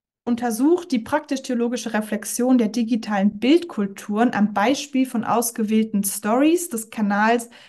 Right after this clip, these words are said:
Seligkeitsdinge. Das ist ein Kanal von Josephine Teske. Sie ist Pastorin der evangelisch-lutherischen Kirche in Norddeutschland. Und hier wurden eben, wie man rechts auch im Screenshot sieht, nur Stories untersucht auf der Plattform Instagram.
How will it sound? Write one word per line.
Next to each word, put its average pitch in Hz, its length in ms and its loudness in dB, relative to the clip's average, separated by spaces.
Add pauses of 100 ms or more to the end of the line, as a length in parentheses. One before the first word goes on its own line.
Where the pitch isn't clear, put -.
(100)
Seligkeitsdinge. - 1120 -4 (220)
Das - 120 -14
ist - 60 -8
ein 208 100 0
Kanal 214 420 2
von 226 220 2
Josephine 196 560 -4
Teske. 330 580 -2 (280)
Sie 233 160 0
ist 226 160 -4
Pastorin 277 680 0
der 196 140 2
evangelisch-lutherischen 208 1000 -2
Kirche 233 380 -4
in 226 320 2
Norddeutschland. 196 800 -6
Und 190 100 -8
hier 247 240 0
wurden 240 240 2
eben, 226 400 0 (260)
wie 220 120 0
man 202 140 4
rechts 226 280 -2
auch - 120 -6
im 196 100 -2
Screenshot 320 580 0
sieht, 262 300 2 (260)
nur 262 260 8
Stories 233 540 0
untersucht 214 840 -2
auf 190 180 -8
der 202 100 -6
Plattform 202 480 -8
Instagram. - 800 -14